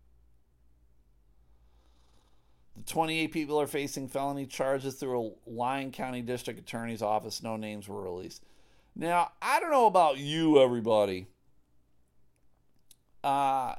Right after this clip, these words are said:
you know, I, I know a lot of people enjoy gambling, right? Everybody's, "Hey, well, let's make a wager, let's make a bet, this, that, whatever," right? But normally you, you fucking, you,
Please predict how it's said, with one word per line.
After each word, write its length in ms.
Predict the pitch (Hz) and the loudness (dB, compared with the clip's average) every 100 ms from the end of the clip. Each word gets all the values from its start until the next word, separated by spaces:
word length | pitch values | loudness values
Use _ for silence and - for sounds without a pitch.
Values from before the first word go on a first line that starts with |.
| - | -10
you 140 | - | -2
know, 280 | 208 127 117 - | 2 2 0 -2
I, 260 | - 240 240 | -2 0 0
I 40 | |
know 120 | 277 214 | 2 4
a 40 | |
lot 200 | 190 190 | 6 4
of 60 | - | 2
people 220 | 175 160 | -2 -2
enjoy 300 | 127 139 131 | 0 2 0
gambling, 720 | 101 101 104 120 120 123 123 - - - | -4 -6 -4 -2 0 0 -2 -10 -20 -14
right? 360 | - 123 120 - | -6 -6 -6 -10
Everybody's, 420 | - 226 151 139 | -6 -2 0 0
"Hey, 680 | - 302 302 302 285 247 196 | 0 -2 0 2 4 4 2
well, 140 | 170 156 | 0 -2
let's 220 | 226 220 | -4 -4
make 160 | 202 | -4
a 80 | 233 | 0
wager, 520 | 240 262 262 233 180 | 4 6 6 4 2
let's 200 | 151 151 | 0 -2
make 180 | - 226 | -4 -6
a 60 | 208 | -4
bet, 400 | 240 214 180 - | -2 -2 -2 -2
this, 240 | 214 - | -2 -2
that, 260 | - 196 190 | -2 -2 2
whatever," 400 | 175 185 185 127 | 2 4 4 2
right? 240 | 139 160 | 0 -2
But 140 | 233 226 | -4 -2
normally 400 | 262 226 196 165 | 0 0 0 -2
you, 300 | 151 120 113 - | -2 -6 -12 -8
you 120 | 123 | -8
fucking, 580 | - - 143 131 123 117 - - - _ _ - - | -4 -4 -2 -6 -8 -10 -16 -20 -20 _ _ -20 -18
you, 260 | - 190 | -6 -4